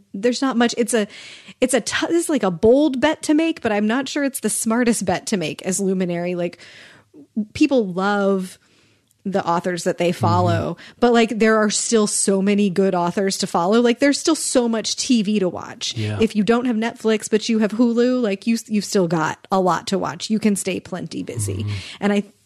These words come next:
Speaker 1: I feel that way about podcasts. Like, I'm never gonna listen to all the podcasts I want to that are just available on Apple. So, like, why am I gonna pay extra money to another app that just has more stuff that I can't possibly get to? Um, yeah, I,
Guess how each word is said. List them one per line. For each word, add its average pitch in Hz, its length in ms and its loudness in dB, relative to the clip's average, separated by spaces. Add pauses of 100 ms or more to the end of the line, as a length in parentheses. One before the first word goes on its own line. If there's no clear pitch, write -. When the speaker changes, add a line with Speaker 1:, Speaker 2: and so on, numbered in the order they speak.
(140)
Speaker 1:
I 202 80 -2
feel 196 220 0
that 180 160 -6
way 180 180 -6
about 185 300 -6
podcasts. 175 580 -6
Like, 208 140 -2
I'm 262 160 2
never 214 200 0
gonna 170 200 -2
listen 185 300 -4
to 196 180 -6
all 190 160 0
the - 60 -4
podcasts 180 440 -4
I 190 60 0
want 180 240 -4
to 254 120 2
that 226 120 0
are 226 80 4
just 214 180 -4
available 226 400 2
on 240 200 0
Apple. 269 420 -4 (240)
So, - 120 0
like, 208 100 2
why 254 260 0
am 285 100 4
I 269 80 2
gonna 262 200 2
pay 254 220 0
extra 247 320 0
money 240 280 2
to 220 180 -2
another 208 460 -2
app 175 240 -4
that 190 160 -6
just 202 160 -6
has 190 180 -2
more 208 300 0
stuff - 360 -4
that 175 100 -4
I 175 60 -4
can't 170 440 -6 (420)
possibly 185 580 -4 (220)
get 185 260 -4
to? 185 400 -8 (400)
Um, 185 440 -6 (340)
yeah, 180 280 -2
I, 185 200 -6